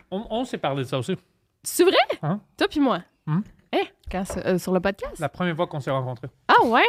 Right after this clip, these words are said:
Speaker 1: Ouais.
Speaker 2: Ah, je me rappelle pas de ça, mais
Speaker 1: Ouais, moi, j'ai une bonne mémoire.
Speaker 2: Ben oui, je vois ça. <laughs> Fait que, on la voyait qui battait son chien, puis, euh, c'est ça. Mais en tout cas, ça, c'est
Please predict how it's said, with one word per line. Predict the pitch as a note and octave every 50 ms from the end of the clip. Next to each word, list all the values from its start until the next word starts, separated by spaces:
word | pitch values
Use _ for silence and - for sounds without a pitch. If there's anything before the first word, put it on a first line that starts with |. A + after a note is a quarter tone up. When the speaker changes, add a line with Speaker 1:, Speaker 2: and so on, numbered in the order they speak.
| G4+ C4
Speaker 1:
Ouais. | F#3+ D3+ - _ _ _ _ _ _ _ _ -
Speaker 2:
Ah, | F#3+
je | F3+
me | E3+ D#3+
rappelle | - E3 D#3+ D#3+
pas | - - F3+
de | F3 E3+ E3+
ça, | - - F3+ G3+
mais | G3 F#3+ F3+ F3
Speaker 1:
Ouais, | F3 E3+ E3+ E3 E3+
moi, | C#3+ B2+
j'ai | A#2 A#2+ A#2
une | A2+ A2+ A2 A2
bonne | A#2 A#2 A2+
mémoire. | A2+ A2 A#2 A#2
Speaker 2:
Ben | F#3 G3 G3
oui, | C4+ D4
je | G#3 E3+
vois | D#3+ D#3+ F3+
ça. | - - C4 F4
<laughs> | - - - - - - - - _ _ _ _ _ _
Fait | - G3 G3+
que, | - G#3 E3+ - _ - -
on | G3+ G#3
la | G#3 G#3 G3
voyait | G3 G3 G#3 G3+ G#3+ A3+ A3+
qui | - -
battait | F#3+ F#3 G3+ G3+ - A#3 A#3+
son | - A#3 G#3 E3+
chien, | F3 - - G3 F#3+ G#3+ A#3 B3 - _ _
puis, | - - - F#3+ F#3 F3 E3+ E3+ E3+
euh, | E3+ E3 E3 D#3+ D#3+ D#3 D#3 D#3 D#3 D3+ D#3+
c'est | F3 D#3+
ça. | E3 - - _ _
Mais | - E3+ D#3
en | E3+
tout | -
cas, | - G#3
ça, | F#3+ G#3+ G3
c'est | -